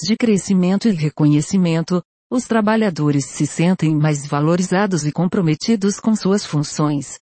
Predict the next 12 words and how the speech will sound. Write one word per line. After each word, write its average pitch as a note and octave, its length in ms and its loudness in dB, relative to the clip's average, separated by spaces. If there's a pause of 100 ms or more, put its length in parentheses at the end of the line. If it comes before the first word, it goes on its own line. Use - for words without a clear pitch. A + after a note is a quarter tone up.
(100)
resultando D#3 680 0
em A#3+ 100 4
maior G3+ 400 2
satisfação G3+ 920 0
no G3 140 4
trabalho G3+ 720 0
e A3 80 2
um A#3+ 100 6
melhor A3 440 4
atendimento F3+ 760 2
e A3+ 80 4
serviço. D#3+ 720 -2